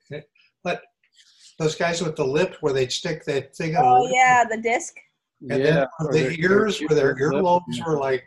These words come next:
Speaker 1: you know, huge elephant
Speaker 3: Yeah.
Speaker 1: type. Some people have been, I guess, historically into self-mutilation. Interesting.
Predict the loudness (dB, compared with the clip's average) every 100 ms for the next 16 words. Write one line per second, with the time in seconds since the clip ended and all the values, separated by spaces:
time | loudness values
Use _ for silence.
0 | -6 -4 -4 -8 -14 _ _ _ _ _
1 | -8 -4 -2 -4 -6 -10 -8 -4 -4 -2
2 | -2 -2 -4 -12 -12 -14 _ _ _ _
3 | _ _ _ _ _ _ _ _ _ _
4 | -8 -8 -4 -4 0 2 0 0 0 0
5 | 0 -2 -2 -6 -8 -4 -6 -6 -6 -6
6 | -6 -10 -10 -10 -10 -12 -10 -10 -10 -14
7 | -20 _ _ _ _ _ _ -2 -2 0
8 | -4 -4 -10 -12